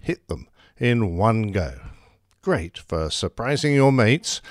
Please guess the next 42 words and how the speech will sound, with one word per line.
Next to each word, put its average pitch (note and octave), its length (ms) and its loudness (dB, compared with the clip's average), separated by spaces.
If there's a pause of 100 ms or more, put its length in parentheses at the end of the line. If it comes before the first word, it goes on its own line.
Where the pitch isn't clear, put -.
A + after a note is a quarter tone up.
(260)
and C3+ 220 0
putting B2+ 280 2
up G#2+ 200 0
as F#2+ 140 -2
a F#2+ 160 2
YouTube F#2 540 -4
video. C#2 480 -10 (1080)
As G#2+ 240 0
an F#2 100 0
aside, F#2 720 0 (160)
in C3+ 380 -4
supersonic A#2 680 0
flight F#2+ 480 0
there A#2 320 0
are, F2+ 360 0
in G2 160 -2
fact, - 360 -2
two C3 300 -2
waves D#2 420 -4
created. C#2+ 680 -6 (500)
One C3 300 2
is B2 240 0
the A2 100 0
bow A#2 420 0
shock - 420 -10
wave E2+ 500 -8
that, A2 280 0 (360)
because C3+ 340 2
of C3+ 60 4
the A#2+ 100 6
local A#2+ 320 6
changes G2+ 640 0
in F#2+ 180 0
air A#2 180 2
temperature F2+ 640 -6
caused G2+ 340 -2
by F2+ 160 -2
the E2 80 -6
passage G2+ 480 -4
of F2 140 -6
the G2+ 180 -4
aircraft, G#2 520 -2